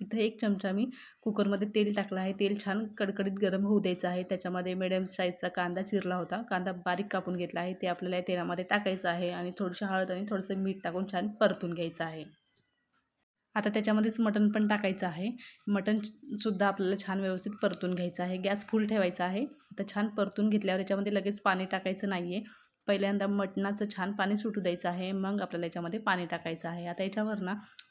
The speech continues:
एक मी पातेलं घेतलं आहे, त्याच्यामध्ये आपल्याला दोन ग्लास पाणी टाकायचं आहे आणि पाणी छान गरम होऊ द्यायचं आहे. मटणाचं थोडंसं पाणी सुटलं होतं, ते पाणी आटल्यावरच आपल्याला दुसरं गरम पाणी टाकायचं आहे.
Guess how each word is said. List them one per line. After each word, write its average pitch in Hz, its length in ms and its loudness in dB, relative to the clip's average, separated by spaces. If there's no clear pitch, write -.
एक 214 200 0
मी 220 180 0
पातेलं 208 360 2
घेतलं 208 220 2
आहे, 190 100 2
त्याच्यामध्ये 190 400 -2
आपल्याला 185 260 -2
दोन 196 220 2
ग्लास 208 280 0
पाणी 180 220 0
टाकायचं 175 420 -2
आहे 175 220 -2
आणि 190 180 -2
पाणी 190 360 0
छान 202 200 0
गरम 190 240 2
होऊ 185 160 0
द्यायचं 170 300 -4
आहे. 165 240 -6
मटणाचं 208 480 4
थोडंसं 220 260 -2
पाणी 208 220 2
सुटलं 214 260 2
होतं, 190 220 0
ते 208 80 0
पाणी 208 260 2
आटल्यावरच 208 600 0
आपल्याला 202 280 2
दुसरं 208 340 0
गरम 190 220 2
पाणी 180 200 0
टाकायचं 170 440 -4
आहे. 170 200 -2